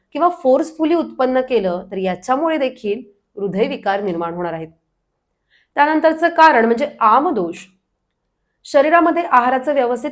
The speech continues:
पचन होत नसेल आणि हा न पचलेला आहार जर शरीरामध्ये तसाच राहत असेल,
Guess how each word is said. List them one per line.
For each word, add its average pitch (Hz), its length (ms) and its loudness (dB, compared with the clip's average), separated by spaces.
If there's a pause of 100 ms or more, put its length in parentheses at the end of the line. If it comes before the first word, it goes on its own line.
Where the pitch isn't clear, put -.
(100)
पचन 240 280 -2
होत 233 240 -4
नसेल 214 380 -6 (240)
आणि 202 120 -6
हा 190 260 -6
न 202 240 -4
पचलेला 269 580 0
आहार 214 300 2 (380)
जर 294 120 2
शरीरामध्ये 294 560 0
तसाच 359 300 2
राहत 294 260 0
असेल, 226 340 -4